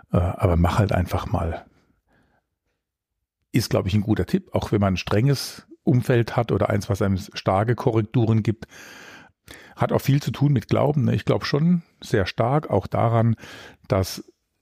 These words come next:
keine Situation und keine Aufgabe, äh, gewaltiger ist als das Handwerkszeug, das man hat. Deswegen glaub ich schon, auch bei jungen Leuten zu sagen, einfach mach mal.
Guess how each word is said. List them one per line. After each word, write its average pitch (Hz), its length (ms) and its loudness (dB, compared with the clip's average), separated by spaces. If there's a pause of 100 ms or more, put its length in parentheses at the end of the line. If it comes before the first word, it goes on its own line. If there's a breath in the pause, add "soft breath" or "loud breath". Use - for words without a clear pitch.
(380)
keine 101 260 2
Situation 113 460 0
und 113 60 -6
keine 98 260 2
Aufgabe, 98 640 2 (580 soft breath)
äh, 90 220 2
gewaltiger 90 500 2
ist 90 140 -2
als - 140 -2
das - 200 -2
Handwerkszeug, 95 680 -4
das - 160 -8
man 101 100 0
hat. 87 140 -4
Deswegen 113 320 0
glaub 98 160 2
ich 95 80 -2
schon, 110 240 0
auch - 120 -2
bei 104 120 0
jungen 104 260 4
Leuten 101 240 2
zu - 80 -8
sagen, 90 160 0
einfach - 240 -8
mach - 240 -2
mal. - 320 -4